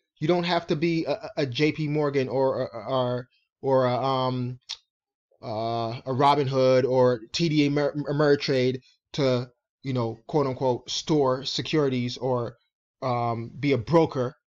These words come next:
for securities, because although they're security tokens, they don't fall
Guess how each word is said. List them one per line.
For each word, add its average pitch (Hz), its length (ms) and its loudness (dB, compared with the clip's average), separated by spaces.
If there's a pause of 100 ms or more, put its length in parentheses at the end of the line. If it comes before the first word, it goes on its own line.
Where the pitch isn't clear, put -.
(100)
for 139 260 -4
securities, 127 720 -2 (460)
because 131 580 -2 (540)
although 143 480 2
they're 135 200 -2
security 131 420 -2
tokens, 233 500 2 (100)
they 147 80 -4
don't 147 160 -4
fall 135 500 -4